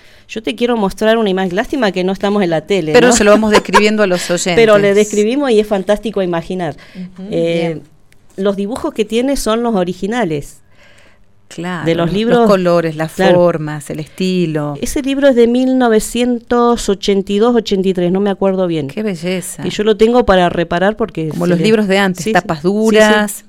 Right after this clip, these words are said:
Speaker 2: firmes, eh, bueno, colores, este, realmente,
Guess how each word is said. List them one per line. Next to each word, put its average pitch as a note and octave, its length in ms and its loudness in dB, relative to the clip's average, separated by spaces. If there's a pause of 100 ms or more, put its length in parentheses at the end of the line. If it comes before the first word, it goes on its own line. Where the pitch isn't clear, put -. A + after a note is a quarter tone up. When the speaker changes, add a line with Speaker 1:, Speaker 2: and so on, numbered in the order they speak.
(160)
Speaker 2:
firmes, F#3 840 -2 (880)
eh, D3+ 440 -8
bueno, D3 260 -6
colores, D#3+ 880 -4 (280)
este, D#3 360 -10
realmente, D#3+ 1000 -4